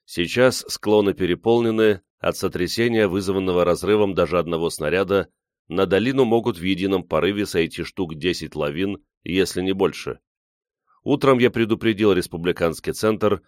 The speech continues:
чтобы не вздумали облетать склоны Актау на вертолете. Лавины так напряжены, что звуковой волны они не выдержат. Мы тщательно фотографируем склоны.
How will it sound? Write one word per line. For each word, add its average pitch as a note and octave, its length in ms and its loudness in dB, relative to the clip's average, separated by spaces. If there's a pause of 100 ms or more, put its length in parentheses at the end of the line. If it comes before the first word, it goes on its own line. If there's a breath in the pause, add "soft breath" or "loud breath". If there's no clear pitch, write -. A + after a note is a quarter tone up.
(140)
чтобы A2+ 320 -2
не A2 100 0
вздумали A2 800 0
облетать G2 520 2
склоны F2+ 400 0
Актау E2+ 420 0
на E2+ 100 -4
вертолете. E2 720 -2 (500)
Лавины G2 420 0
так F#2 220 -2
напряжены, F2+ 680 -2 (200)
что - 260 -2
звуковой G2+ 540 2
волны E2+ 440 2
они E2+ 260 -4
не F2+ 100 0
выдержат. D2+ 600 -4 (840)
Мы A#2 180 2
тщательно C#3 480 2
фотографируем A2 800 0
склоны. D2+ 560 -2